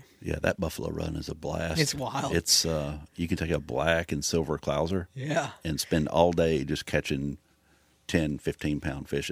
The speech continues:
Speaker 1: I don't know. They're, they're probably close to that.
Speaker 2: Yeah, they can be. And, uh, there's some, there's some, that's a whole nother podcast for cul-, carp talk, but there's
Speaker 1: Yeah.
Speaker 2: some wild stories about that in Middle Tennessee. So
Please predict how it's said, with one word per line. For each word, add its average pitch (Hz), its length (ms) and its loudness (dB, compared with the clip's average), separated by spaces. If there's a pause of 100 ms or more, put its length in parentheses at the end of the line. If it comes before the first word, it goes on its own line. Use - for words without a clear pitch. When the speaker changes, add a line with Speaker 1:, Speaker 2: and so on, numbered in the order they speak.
(140)
Speaker 1:
I - 120 -6
don't - 120 -12
know. 64 80 -10
They're, 64 140 -8 (480)
they're 117 120 -8
probably 175 440 2
close - 300 -8
to - 80 -14
that. - 320 -4
Speaker 2:
Yeah, 135 260 -4
they 147 120 0
can 156 300 2
be. 131 260 -2
And, 123 140 -8
uh, 123 360 -8
there's 143 140 2
some, 143 180 -6
there's 147 240 -8
some, 139 180 -10
that's 143 200 -6
a 143 40 -8
whole 139 140 -6
nother 135 180 -4
podcast 131 520 -6
for 127 200 -10 (420)
cul-, - 360 0
carp 156 260 6
talk, 143 320 2
but 131 220 0
there's 120 120 10
Speaker 1:
Yeah. 131 180 12
Speaker 2:
some 131 100 2
wild 143 220 6
stories 131 240 2
about 127 180 0
that 135 180 2
in 123 80 6
Middle 135 180 0
Tennessee. 127 380 2
So 131 180 -4